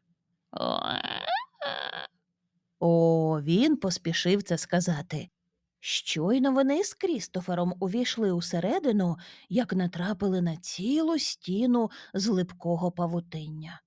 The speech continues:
«Фу! Та я ж казав, що не хочу мати справу з павутинням», — сказав Крістофер.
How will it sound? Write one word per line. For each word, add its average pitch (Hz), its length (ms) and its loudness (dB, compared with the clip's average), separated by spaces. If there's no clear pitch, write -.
«Фу! 294 880 4
Та 440 80 -2
я 453 160 6
ж - 140 2
казав, 453 480 6
що 392 120 0
не 427 120 -4
хочу 480 280 0
мати 508 200 4
справу 330 480 2
з - 60 -6
павутинням», — 175 1080 -2
сказав 180 460 0
Крістофер. 165 720 -4